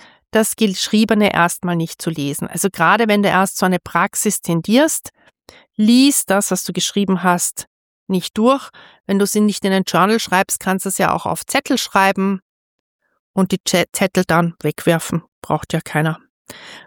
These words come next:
<laughs> Jedenfalls, genau, du liest es nicht durch. Und zwar warum? Weil ja dann möglicherweise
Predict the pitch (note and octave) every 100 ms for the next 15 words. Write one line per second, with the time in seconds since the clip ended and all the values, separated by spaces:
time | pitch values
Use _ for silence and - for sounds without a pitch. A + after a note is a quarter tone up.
0 | - - - - - _ - - - _
1 | _ G#3 G#3+ - G#3 G#3+ - - _ _
2 | _ _ _ G3+ F#3 G3 F#3+ B3+ - -
3 | B3 C#4 - B3+ D4+ - _ G#3+ - F#3
4 | F3 F3 A3+ F4 A4 - _ _ - A3
5 | A3+ G#3 F#3 B3+ A3+ A3+ B3 A3+ G#3 G3+
6 | G#3 A3 A3+